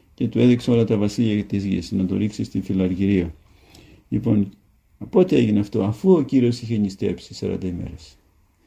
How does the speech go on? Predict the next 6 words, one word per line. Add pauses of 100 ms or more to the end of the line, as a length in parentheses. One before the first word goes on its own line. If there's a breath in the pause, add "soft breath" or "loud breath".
(180)
Δηλαδή, (140)
όταν
κανείς
νηστεύει, (500 soft breath)
θα
δει